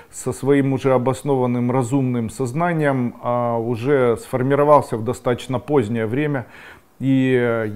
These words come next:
если рассматривать в целом человеческий организм, то можно сказать, что наше сознание ф-, сформировалось гораздо позже, и наше сознание, оно очень далеко от наших клеток, нашего тела. В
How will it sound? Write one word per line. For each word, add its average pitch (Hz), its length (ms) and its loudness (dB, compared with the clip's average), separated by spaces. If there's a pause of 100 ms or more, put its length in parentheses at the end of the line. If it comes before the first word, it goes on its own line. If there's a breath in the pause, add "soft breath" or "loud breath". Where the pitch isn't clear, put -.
если 135 240 -4
рассматривать 131 720 0
в - 40 -16
целом 156 300 0
человеческий 127 520 -2
организм, 120 560 -2
то 127 120 -8
можно 120 320 -2
сказать, 120 500 -2
что 120 380 -2
наше 131 320 -2
сознание 143 680 -2
ф-, - 280 -18
сформировалось 127 840 0
гораздо 120 400 0
позже, 143 440 -4 (1500 loud breath)
и 120 60 -4
наше 127 300 -4
сознание, 135 600 0
оно 127 200 0
очень 131 320 0
далеко 127 480 0
от 113 140 -4
наших 123 380 -4
клеток, 143 540 -2
нашего 120 420 -4
тела. 95 440 -8
В - 40 -20